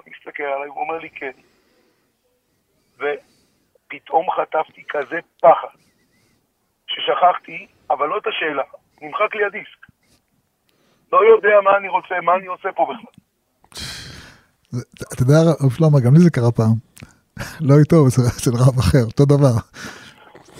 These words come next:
Speaker 2: נו, תמשיך, נראה מה קרה לך.
Speaker 1: אז אני עומד כמו גולם, אז הוא אומר לי, "טוב, תיקח ספר." הוצאתי ספר מהארון שלו, שמתי לו על הסטנדר, אבל אני לא יודע איפה להסתכל. ואז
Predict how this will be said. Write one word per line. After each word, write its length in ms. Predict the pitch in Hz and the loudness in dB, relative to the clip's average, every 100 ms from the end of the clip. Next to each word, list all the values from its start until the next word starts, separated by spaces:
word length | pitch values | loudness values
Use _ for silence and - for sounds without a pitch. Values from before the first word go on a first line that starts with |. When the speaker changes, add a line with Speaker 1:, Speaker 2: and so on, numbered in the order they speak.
| - - - - - | -20 -20 -20 -20 0
Speaker 2:
נו, 120 | 147 | 0
תמשיך, 360 | - 143 143 147 | 4 4 6 4
נראה 200 | 131 135 | 4 4
מה 180 | 143 135 | 4 4
קרה 240 | 127 127 120 | 4 2 2
לך. 120 | 113 120 147 - _ _ _ _ _ _ _ _ _ _ _ _ _ - | 2 2 0 -2 _ _ _ _ _ _ _ _ _ _ _ _ _ -14
Speaker 1:
אז 80 | 127 143 | -8 -8
אני 120 | 160 | -6
עומד 200 | 180 214 | -2 -2
כמו 200 | - 220 | -2 -4
גולם, 380 | 170 156 139 139 | -4 -8 -8 -12
אז 60 | - | -14
הוא 100 | - | -14
אומר 160 | 170 175 | -8 -8
לי, 100 | 180 | -6
"טוב, 160 | 180 | -8
תיקח 260 | 165 175 190 185 | -8 -6 -6 -4
ספר." 280 | 254 - - _ _ _ _ _ _ _ _ _ | -10 -10 -18 _ _ _ _ _ _ _ _ _
הוצאתי 340 | - 147 190 196 | -8 -4 -6 -6
ספר 300 | 175 170 175 | -6 -4 -4
מהארון 480 | 170 156 151 143 156 | -2 0 0 -4 -14
שלו, 240 | - 151 143 | -8 -8 -6
שמתי 240 | 160 170 | -6 -6
לו 120 | 160 | -4
על 80 | 156 151 | -2 -4
הסטנדר, 340 | - 156 151 | -8 -10 -8
אבל 120 | 143 | -6
אני 80 | 143 | -6
לא 40 | 151 | -8
יודע 160 | 151 | -8
איפה 160 | 156 160 | -10 -8
להסתכל. 500 | 160 - 165 214 196 - _ _ _ _ _ _ _ _ _ _ _ _ _ _ _ _ _ _ _ _ | -10 -10 -4 -2 -2 -6 _ _ _ _ _ _ _ _ _ _ _ _ _ _ _ _ _ _ _ _
ואז 360 | 135 151 175 | 0 4 4